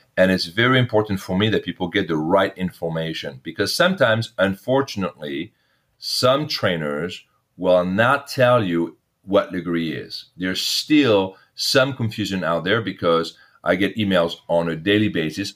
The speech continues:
"Oh, I saw these people doing this lunge like this and they're leaning forward. I thought you're supposed to be vertical." I'm like, "Yeah, when you do the lunge, it's, your spine is supposed to be vertical.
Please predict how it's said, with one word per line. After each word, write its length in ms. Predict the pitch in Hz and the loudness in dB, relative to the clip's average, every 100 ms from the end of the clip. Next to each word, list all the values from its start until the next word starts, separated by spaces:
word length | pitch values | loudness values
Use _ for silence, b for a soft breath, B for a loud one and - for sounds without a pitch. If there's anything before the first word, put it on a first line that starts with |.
| - | 0
"Oh, 200 | 240 214 | 2 4
I 100 | 143 | 2
saw 240 | - 147 | 4 2
these 160 | 139 - | 2 -2
people 260 | 143 139 | -4 -2
doing 160 | 123 120 | -2 -2
this 180 | 117 113 | -2 0
lunge 360 | 123 131 120 | 2 4 2
like 160 | 117 113 | -2 0
this 200 | 139 - | -2 0
and 120 | 95 | -2
they're 80 | 95 | 0
leaning 240 | 113 120 | 0 0
forward. 480 | 113 143 156 117 92 | 0 4 4 6 4
I 100 | 95 | 4
thought 200 | 101 110 | 2 0
you're 80 | 104 | 0
supposed 340 | 110 110 110 | -6 -4 -4
to 80 | 107 | -6
be 40 | |
vertical." 420 | 104 127 139 - 82 | -4 0 0 0 -2
I'm 60 | |
like, 180 | 90 90 | -2 0
"Yeah, 180 | 143 - - b b b b | 0 0 -6 b b b b
when 140 | - 90 | -12 -6
you 100 | 95 | -2
do 100 | 113 | 0
the 100 | 123 | 4
lunge, 340 | 135 151 127 | 4 4 0
it's, 300 | 95 - - | -6 -8 -12
your 120 | 87 | -12
spine 320 | 85 - 101 107 | -12 0 0 0
is 100 | 107 | -4
supposed 320 | 110 110 107 | -2 -2 -2
to 60 | |
be 80 | 107 | -4
vertical. 580 | 101 127 147 143 143 143 | 0 2 2 4 4 2